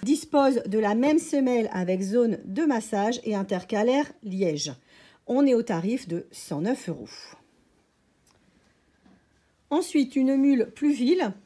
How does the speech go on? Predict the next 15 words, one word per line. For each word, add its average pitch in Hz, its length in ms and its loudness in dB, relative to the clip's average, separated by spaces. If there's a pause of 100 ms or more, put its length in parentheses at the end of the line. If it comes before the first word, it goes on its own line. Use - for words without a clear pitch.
(160)
le 240 120 -2
modèle 247 360 -2
Stan, 208 500 -2 (1120)
qui - 100 -6
est 208 100 -6
une 226 200 0
mule 214 180 0
à 156 80 -2
double 247 440 2
réglage 180 420 -2
velcro. 294 480 -2 (680)
Vous 240 240 0
remarquerez 285 840 2
la 208 240 0
bride 214 340 -2